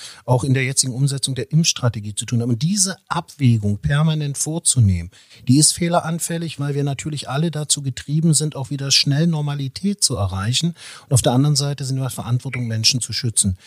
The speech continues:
Insoweit will ich sagen, es sind Fehler gemacht worden. Ich glaube, natürlich sind Fehler, äh, gemacht worden, aber die sind im Kontext, äh, der Rahmenbedingungen zu sehen. Und ich glaube, dass wir in den letzten, äh, Wochen gut beraten waren,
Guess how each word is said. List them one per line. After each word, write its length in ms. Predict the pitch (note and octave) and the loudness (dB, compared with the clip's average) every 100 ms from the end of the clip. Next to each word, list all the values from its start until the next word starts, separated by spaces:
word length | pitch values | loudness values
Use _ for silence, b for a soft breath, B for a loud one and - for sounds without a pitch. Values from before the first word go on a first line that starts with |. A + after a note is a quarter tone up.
| B B B | B B B
Insoweit 280 | B2 C#3 | 4 4
will 80 | C#3 | 2
ich 100 | D3+ | 2
sagen, 220 | C3+ C#3 | 2 0
es 120 | C3 - | 0 2
sind 160 | D3+ | 2
Fehler 280 | - C3+ C#3 | 2 -2 -2
gemacht 480 | A#2+ G#2+ C3+ - - | 0 0 0 -4 -6
worden. 240 | E3 E3 | -6 -4
Ich 140 | C3 - | -2 0
glaube, 240 | A#2+ C#3 | 0 0
natürlich 400 | B2+ - F#3+ G3 | -2 -2 0 2
sind 240 | - A2+ | 2 2
Fehler, 400 | - A2+ A#2 E3+ - | 0 -8 -6 -6 -8
äh, 60 | |
gemacht 440 | B2 B2 B2 - - | -6 -4 -4 -6 -4
worden, 200 | D3+ C#3+ | -2 -2
aber 200 | C#3 C#3 | -4 -6
die 140 | B2+ | -2
sind 200 | C3+ D3+ | 0 0
im 120 | C#3+ | -2
Kontext, 800 | C3 - D3+ E3 E3+ D#3+ - - | -2 0 0 0 -2 0 0 0
äh, 260 | C#3 C#3 C3 | -2 -2 -4
der 280 | B2+ C3 A#2+ | -6 -4 0
Rahmenbedingungen 800 | B2+ D#3+ F3 B2+ A#2 A2 A2 A2 | 2 4 2 0 -6 -4 -2 0
zu 140 | - | -2
sehen. 420 | A2+ A#2 A#2 D#3 F#3+ B B B B | -2 -4 2 2 2 B B B B
Und 100 | C3 | -2
ich 80 | - | 2
glaube, 340 | B2+ C#3 D#3+ | 2 2 0
dass 240 | D3 C#3 | 0 0
wir 140 | C#3+ C#3 | 0 0
in 100 | C3 | 2
den 120 | B2 | 2
letzten, 600 | B2 C#3+ - - C#3 C3+ | 0 0 0 2 2 2
äh, 480 | C3 B2+ B2 A#2+ A2+ | -2 -2 -2 -2 -6
Wochen 580 | G#2 G2+ D3 - D#3 A#2+ | -10 -4 -2 2 2 2
gut 260 | A2 F3+ - | -6 -18 -6
beraten 560 | B2+ A2 A2+ - D#3 | -4 -2 -2 -2 -2
waren, 340 | C#3+ C#3+ D3+ | -2 -4 -2